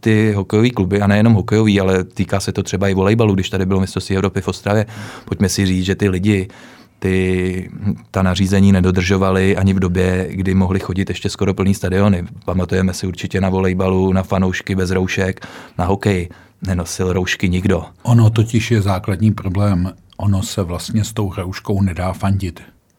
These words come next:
Speaker 2: Jo? Fandění znamená, že se ten člověk vlastně hlasově a dalšími gesty zapojí do toho dění na, v tom zápase. A je úplně jedno, jak říkáš, jestli je to volejbal,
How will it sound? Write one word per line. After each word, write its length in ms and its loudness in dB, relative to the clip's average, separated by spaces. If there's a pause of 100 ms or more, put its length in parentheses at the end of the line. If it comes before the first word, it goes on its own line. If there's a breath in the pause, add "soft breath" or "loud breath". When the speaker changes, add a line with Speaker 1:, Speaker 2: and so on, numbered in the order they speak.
(200)
Speaker 2:
Jo? 200 0 (320 loud breath)
Fandění 500 4
znamená, 680 4 (100)
že 160 -2
se 140 -8
ten 180 4
člověk 420 0
vlastně 340 0
hlasově 960 2 (840 loud breath)
a 80 -2
dalšími 500 4
gesty 460 2
zapojí 760 2 (320 loud breath)
do 120 4
toho 300 4
dění 320 6
na, 100 6 (380)
v 80 -10
tom 160 4
zápase. 440 0
A 60 4
je 100 4
úplně 280 4
jedno, 240 4
jak 100 2
říkáš, 340 0
jestli 180 -2
je 40 0
to 140 0
volejbal, 560 2